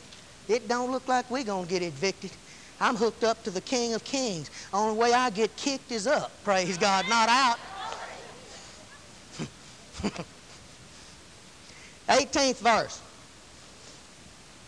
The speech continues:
Said, And these are they which are sown among thorns, such as hear the word,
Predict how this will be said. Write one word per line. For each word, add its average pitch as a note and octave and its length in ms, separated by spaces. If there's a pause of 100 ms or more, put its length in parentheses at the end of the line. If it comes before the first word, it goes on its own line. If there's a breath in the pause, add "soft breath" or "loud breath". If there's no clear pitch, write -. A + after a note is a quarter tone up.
(1600 loud breath)
Said, B3 220
And A#3+ 100
these E4+ 260
are C4+ 100
they D4 240
which C#4 220
are A#3 80
sown D#4 340
among C#4+ 320
thorns, D4+ 460
such D4+ 280
as B3 140
hear F#4 280
the E4+ 80
word, C4+ 560